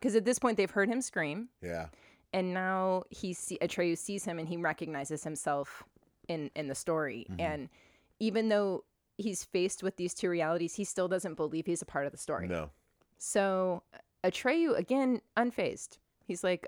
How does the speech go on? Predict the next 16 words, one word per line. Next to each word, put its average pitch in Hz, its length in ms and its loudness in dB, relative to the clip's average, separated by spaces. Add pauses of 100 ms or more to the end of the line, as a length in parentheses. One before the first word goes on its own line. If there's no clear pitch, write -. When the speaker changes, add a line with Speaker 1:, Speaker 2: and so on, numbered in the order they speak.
Speaker 1:
"Okay, 160 380 2
some 185 320 -4
kid 175 320 2
in 185 120 -2
a 175 100 -4
world 165 320 0
I 208 100 0
don't 240 140 -2
understand. 254 600 -2
Speaker 2:
Yeah. 180 80 -6
Speaker 1:
Walk 170 220 4
through 220 120 4
the 220 60 0
mirror. 190 300 0 (180)
Speaker 2:
Yeah, 170 80 -8
yeah. 165 140 -6